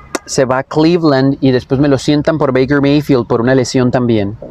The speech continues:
Y pues ya sabemos la historia de lo de los Chargers con el pulmón, ¿no? Y acá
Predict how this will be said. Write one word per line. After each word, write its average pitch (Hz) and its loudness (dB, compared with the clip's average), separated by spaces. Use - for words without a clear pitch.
Y 131 2
pues 113 -2
ya 117 0
sabemos 117 -2
la 110 2
historia 107 0
de 104 4
lo 101 2
de 98 2
los 95 -2
Chargers 110 -2
con 110 -2
el 104 0
pulmón, 101 -2
¿no? 139 0
Y 127 2
acá 202 -4